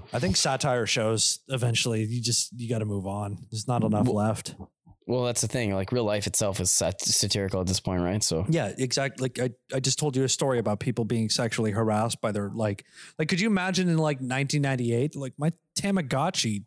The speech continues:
Speaker 1: told me he wanted to see my dick. Like, excuse me?
Speaker 2: <laughs> Excuse me? Little
Speaker 1: Like
Speaker 2: pixel bitch.
Speaker 1: Yeah. Like, "You didn't feed
Speaker 2: I mean,
Speaker 1: me today,
Speaker 2: shit.
Speaker 1: you dumb fuck."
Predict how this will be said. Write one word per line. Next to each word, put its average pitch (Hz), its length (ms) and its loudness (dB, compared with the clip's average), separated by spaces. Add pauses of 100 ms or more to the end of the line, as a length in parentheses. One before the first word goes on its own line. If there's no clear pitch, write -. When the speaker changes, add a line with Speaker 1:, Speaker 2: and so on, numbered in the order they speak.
(140)
Speaker 1:
told 139 160 0
me 143 80 4
he 135 40 2
wanted 127 220 2
to 120 60 0
see - 180 2
my 123 140 2
dick. 120 500 -2
Like, 110 200 -8 (240)
excuse - 540 0
me? 320 300 4
Speaker 2:
<laughs> - 400 -8
Excuse - 800 0
me? 190 220 2 (720)
Little 120 200 4
Speaker 1:
Like 120 180 -2
Speaker 2:
pixel 117 420 0
bitch. 123 480 0 (180)
Speaker 1:
Yeah. 113 320 -2 (360)
Like, 123 180 -4
"You 202 60 2
didn't 214 180 2
feed - 160 2
Speaker 2:
I - 40 2
mean, 143 100 6
Speaker 1:
me - 60 6
today, 180 300 4
Speaker 2:
shit. 151 80 2
Speaker 1:
you 147 160 0
dumb 165 260 0
fuck." 185 520 -2